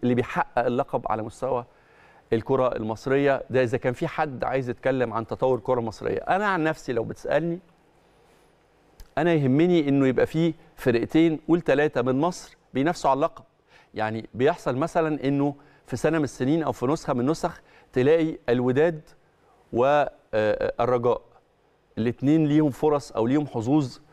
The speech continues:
في المنافسه على الالقاب الأ-، ومعاهم نهضه بركان كمان. يعني في سنه من السنين اعتقد كانوا الثلاثه، آه، حد، آه، آه،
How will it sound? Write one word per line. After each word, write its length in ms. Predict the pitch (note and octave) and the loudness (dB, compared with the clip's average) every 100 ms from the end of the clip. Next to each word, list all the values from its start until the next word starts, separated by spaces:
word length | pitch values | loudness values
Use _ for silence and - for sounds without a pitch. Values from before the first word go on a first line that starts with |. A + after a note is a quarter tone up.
| _ _ | _ _
في 80 | |
المنافسه 500 | A#2+ A#2+ C3 C3 - | 0 2 2 -2 -2
على 160 | G2 G2+ | 0 -2
الالقاب 480 | - G2+ B2 A#2 - | -4 -6 -2 -2 -2
الأ-، 60 | |
ومعاهم 440 | A2+ B2 C3+ D#3+ D#3 | -2 0 0 0 -2
نهضه 240 | C#3+ C3 | -2 -2
بركان 360 | G#2 G#2 B2+ A2 | -4 -4 -2 -2
كمان. 280 | G2 F#2+ - _ _ _ _ - | -4 -10 -14 _ _ _ _ -4
يعني 380 | G#2+ G#2 A2 | -4 -4 -6
في 100 | - | -6
سنه 200 | A#2+ D#3 | -2 0
من 60 | D#3 | 0
السنين 340 | - B2+ E3 | -2 0 0
اعتقد 500 | D3 A#2+ E3 F3+ D#3 B2+ - _ _ _ _ - | 0 -2 -2 -2 -2 -4 -20 _ _ _ _ -2
كانوا 320 | A#2 A#2+ A#2+ - | 0 0 -2 -4
الثلاثه، 480 | - - D3+ - E3+ | -4 0 2 2 0
آه، 320 | - G#2+ G#2+ | -2 -4 -2
حد، 320 | - C#3 A#2 | -2 -4 0
آه، 760 | A#2 G#2+ G#2 G2+ G2+ G2+ G#2 G#2 - _ _ - | 0 2 0 -4 -4 -4 -6 -8 -14 _ _ -4
آه، 400 | A2 G2+ G2+ | 0 2 2